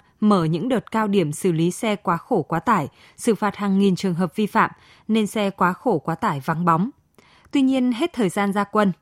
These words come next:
xe quá khổ quá tải lại xuất hiện trở lại trên một số tuyến đường. Điều này đòi hỏi các lực lượng chức năng phải tăng cường tuần tra,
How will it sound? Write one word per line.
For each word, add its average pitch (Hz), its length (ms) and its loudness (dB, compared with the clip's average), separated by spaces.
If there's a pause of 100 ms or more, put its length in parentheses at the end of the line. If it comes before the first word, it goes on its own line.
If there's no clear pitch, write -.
(100)
xe 190 300 -2
quá 180 200 -2
khổ 180 200 -4
quá 151 160 -4
tải 190 240 0 (240)
lại 208 160 -2
xuất - 200 -6
hiện 285 180 2
trở 175 140 -2
lại 147 220 -4
trên 190 180 -2
một 165 80 -2
số 175 160 -4
tuyến 170 220 0
đường. 190 220 4 (560)
Điều 247 140 2
này 226 200 0
đòi 208 120 0
hỏi 190 200 0
các 262 180 -6
lực 226 140 2
lượng 196 160 0
chức 269 160 -4
năng 233 200 0 (260)
phải 180 240 0
tăng 220 240 -2
cường 190 240 2
tuần 170 300 0
tra, 208 300 -2